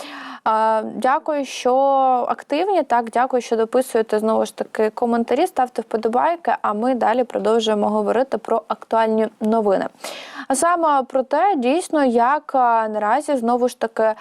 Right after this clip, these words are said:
а, коментував, а, всю цю ситуацію і Разумков, а, він говорив наступне.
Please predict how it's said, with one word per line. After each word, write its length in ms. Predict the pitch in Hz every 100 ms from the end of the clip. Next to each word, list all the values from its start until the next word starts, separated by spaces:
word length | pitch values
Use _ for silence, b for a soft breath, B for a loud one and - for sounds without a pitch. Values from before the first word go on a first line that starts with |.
| B B B B -
а, 280 | 226 214 214
коментував, 720 | 254 247 262 285 269 247 214 202
а, 200 | 208 202
всю 280 | 196 - 269
цю 120 | 233
ситуацію 640 | 226 226 247 226 - 208
і 200 | - 240
Разумков, 720 | 240 247 277 285 - 349 466 453
а, 220 | 262 240
він 240 | 233 359 285
говорив 500 | 233 214 240 294 233
наступне. 800 | 220 277 - 311 285 226 202